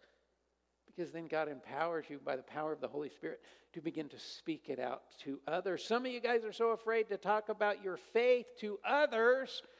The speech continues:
I would suggest you start talking about your faith to yourself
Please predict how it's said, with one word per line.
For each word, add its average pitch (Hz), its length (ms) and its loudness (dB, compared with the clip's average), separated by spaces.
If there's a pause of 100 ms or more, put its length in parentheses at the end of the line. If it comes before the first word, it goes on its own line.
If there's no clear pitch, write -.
(240)
I 226 200 4
would 233 240 0
suggest 233 600 0
you 233 120 -4
start 226 320 0
talking 226 440 0
about 220 360 0
your 196 140 -4
faith 226 560 2 (840)
to 190 60 -12
yourself 170 760 4